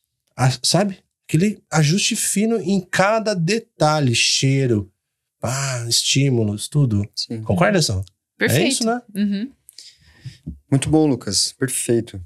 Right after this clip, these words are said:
Speaker 2: Porque a gente prepara o campo, né, dias antes. Não é no dia lá, "eu vou chegar
Speaker 3: Uhum.
Speaker 2: aqui". Eu, é, fa-, dirijo cerimônias em locais em São Paulo que eu sei que já tem esse tipo de condução energética. Então, lugares que tem reiki,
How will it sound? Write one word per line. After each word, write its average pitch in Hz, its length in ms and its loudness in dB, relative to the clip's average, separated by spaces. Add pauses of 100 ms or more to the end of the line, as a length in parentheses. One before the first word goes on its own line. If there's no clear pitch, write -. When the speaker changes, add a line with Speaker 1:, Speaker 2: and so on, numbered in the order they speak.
Speaker 2:
Porque 117 920 0 (100)
a 107 80 -2
gente 123 380 0 (140)
prepara 135 580 2
o - 100 -6
campo, 143 560 -2 (240)
né, 110 160 -2 (100)
dias 143 560 0
antes. 95 280 -4
Não 127 100 2
é 165 60 6
no 202 140 2
dia 127 280 0
lá, 120 200 4
"eu 156 60 0
vou 147 120 0
chegar 131 320 0
Speaker 3:
Uhum. 160 60 0
Speaker 2:
aqui". 101 260 -2 (480)
Eu, 139 320 2 (300)
é, 107 340 0
fa-, - 300 0
dirijo 131 380 0
cerimônias 123 760 0
em 120 100 -4
locais 139 440 2
em 143 40 -2
São 131 200 0
Paulo 131 280 0
que - 80 -6
eu 151 60 2
sei 151 220 0
que 147 100 -10
já 170 120 2
tem 175 280 0
esse 214 140 0
tipo 165 180 -6
de 156 80 -6
condução 160 400 0
energética. 143 540 0
Então, - 140 -4
lugares 135 300 2
que - 120 -6
tem 143 160 2
reiki, 120 580 0